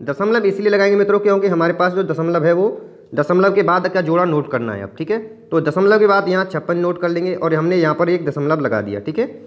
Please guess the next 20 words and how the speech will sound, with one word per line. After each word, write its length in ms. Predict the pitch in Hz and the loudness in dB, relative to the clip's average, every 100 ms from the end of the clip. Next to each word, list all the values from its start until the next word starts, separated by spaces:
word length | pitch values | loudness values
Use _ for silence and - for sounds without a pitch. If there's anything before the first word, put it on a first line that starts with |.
| - - _ _ _ _ _ _ 180 | -20 -20 _ _ _ _ _ _ 2
तो 120 | 185 | 4
यहाँ 160 | 196 | 4
पर 120 | 202 202 | 2 0
कितना 240 | 202 214 | 0 2
हो 100 | 202 | 2
जाएगा? 180 | 208 214 | 2 0
इसको 260 | 196 185 190 | -2 -2 -2
जोड़ 200 | 180 185 | 0 0
देंगे 200 | 190 196 | 0 0
आपस 240 | 190 196 190 | 0 -2 -2
में, 200 | 196 202 - _ | -6 -8 -16 _
जोड़ 220 | 120 185 202 | -2 0 2
दिया 180 | 202 | 0
तो 120 | 202 208 | 0 0
ये 120 | 202 | 0
तीस 280 | 202 196 196 | -2 -6 -4
प्राप्त 280 | 196 185 185 | -2 -2 -2
हो 100 | 180 | 0
जाएगा 200 | 180 180 | 0 0
हमें। 200 | 185 | -2